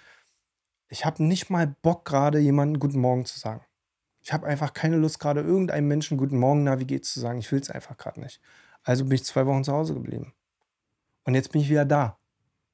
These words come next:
Jetzt komm ich wieder her, jetzt hab ich wieder Bock, jetzt freu ich mich wieder, jetzt will ich auch wieder Guten Morgen sagen, jetzt freu ich mich auch wieder auf Smalltalk in der Küche. Und so, so funktioniert das. Und deshalb ist auch unsere schöne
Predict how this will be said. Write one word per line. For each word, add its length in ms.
Jetzt 140
komm 160
ich 120
wieder 180
her, 240
jetzt 140
hab 80
ich 120
wieder 180
Bock, 240
jetzt 120
freu 180
ich 120
mich 180
wieder, 140
jetzt 180
will 60
ich 100
auch 140
wieder 140
Guten 200
Morgen 300
sagen, 180
jetzt 120
freu 120
ich 100
mich 140
auch 140
wieder 140
auf 80
Smalltalk 420
in 60
der 100
Küche. 320
Und 140
so, 480
so 200
funktioniert 500
das. 180
Und 160
deshalb 300
ist 100
auch 160
unsere 380
schöne 540